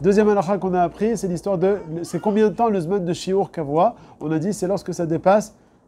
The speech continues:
huit jours. Plus que huit jours, c'est déjà un issour kavua. Ouais. Moins que huit jours, c'est ce qu'on appelle issour oel arai.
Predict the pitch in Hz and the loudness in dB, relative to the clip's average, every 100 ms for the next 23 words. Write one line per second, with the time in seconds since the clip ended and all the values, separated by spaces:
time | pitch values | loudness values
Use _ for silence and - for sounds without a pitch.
0 | _ _ 131 170 226 180 180 127 98 _ | _ _ -2 4 4 6 4 2 -4 _
1 | _ _ - 220 269 - 220 202 165 240 | _ _ 0 2 4 2 2 2 4 4
2 | 240 202 180 180 214 208 185 151 208 240 | 4 2 0 2 2 2 0 2 6 6
3 | 262 - - _ _ - 185 160 202 180 | 4 -6 -20 _ _ -2 0 4 6 6
4 | 117 - _ _ _ _ _ _ _ - | 4 -8 _ _ _ _ _ _ _ -4
5 | 143 208 247 _ _ 151 247 277 226 208 | -2 -2 -4 _ _ 2 4 4 4 2
6 | 185 247 214 185 185 180 214 233 190 160 | 2 2 0 -4 -4 -4 0 -2 -2 -2
7 | 208 240 185 185 214 202 185 175 139 | 2 2 2 2 4 4 4 4 2